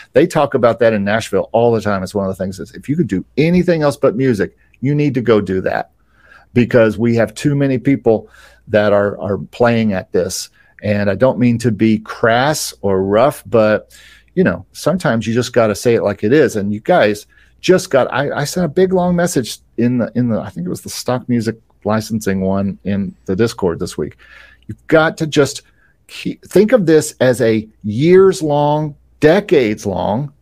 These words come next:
profession. Because if you don't, you're just gonna try this for a minute, like some students do when they come to our school and they go,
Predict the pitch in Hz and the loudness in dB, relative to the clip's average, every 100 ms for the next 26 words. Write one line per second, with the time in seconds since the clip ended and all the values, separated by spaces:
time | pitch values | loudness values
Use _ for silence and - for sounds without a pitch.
0 | _ - 151 185 190 - - _ 110 135 | _ -2 2 4 2 -2 -10 _ -2 0
1 | 151 151 123 185 220 160 - - _ - | 2 2 4 2 4 0 -4 -14 _ -20
2 | - - 135 143 165 - 165 151 - - | -20 -4 -2 0 0 0 0 0 -4 -2
3 | 143 170 185 - 160 151 151 156 170 156 | 0 2 0 -2 -4 -2 -2 -2 -2 -4
4 | - _ _ - 120 110 156 151 - 175 | -8 _ _ -4 -2 -2 -4 -4 -2 0
5 | 196 156 - 143 151 123 123 156 143 131 | 2 0 -2 0 0 -2 -4 -2 0 -2
6 | - 190 190 165 147 - - _ 151 147 | -2 0 2 2 0 -12 -20 _ -8 -2
7 | 147 139 113 | 2 2 0